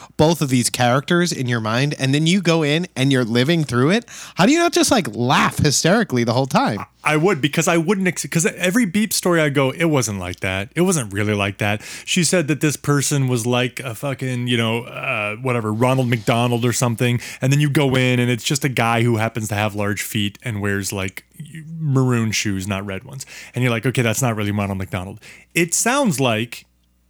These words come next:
Speaker 2: in this case, using my metaphor, it really was Ronald
Speaker 1: It
Speaker 2: McDonald.
Speaker 1: really was, yeah, yeah.
Speaker 2: If
Speaker 1: I
Speaker 2: Ronald McDonald was a guy who, like, fastidiously washed his hands in the exact same manner every time, which, don't you want your eye doctor to wash his hands?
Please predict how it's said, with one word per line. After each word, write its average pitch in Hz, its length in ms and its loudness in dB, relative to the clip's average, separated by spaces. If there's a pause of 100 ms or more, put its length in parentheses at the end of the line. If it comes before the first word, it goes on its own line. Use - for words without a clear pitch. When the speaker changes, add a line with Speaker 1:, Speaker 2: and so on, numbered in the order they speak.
Speaker 2:
in 139 140 -2
this 196 180 2
case, 120 320 -2 (120)
using 139 300 0
my 151 160 2
metaphor, 120 520 -2
it 175 180 -6
really 175 200 -4
was 160 300 -6
Ronald 165 280 -4
Speaker 1:
It 165 60 -2
Speaker 2:
McDonald. 131 200 0
Speaker 1:
really 127 240 4
was, 98 260 -2
yeah, 90 220 -4 (200)
yeah. 92 180 -8 (520)
Speaker 2:
If - 40 4
Speaker 1:
I 165 80 6
Speaker 2:
Ronald 190 280 2
McDonald 175 440 2
was 139 100 2
a 143 60 2
guy 139 360 2
who, 143 200 2
like, 131 240 0
fastidiously 147 840 0
washed 123 380 -2
his 131 160 -4
hands 123 340 -2
in 113 60 -4
the 113 80 -2
exact 117 340 -2
same 120 240 -4
manner 120 260 -2
every 110 200 -4
time, 123 260 -2
which, 120 220 -6
don't 156 280 -2
you 202 80 0
want 123 360 -2
your 120 120 0
eye 107 140 2
doctor 107 320 -2
to 113 80 0
wash 110 240 -2
his 113 140 -8
hands? 113 320 -4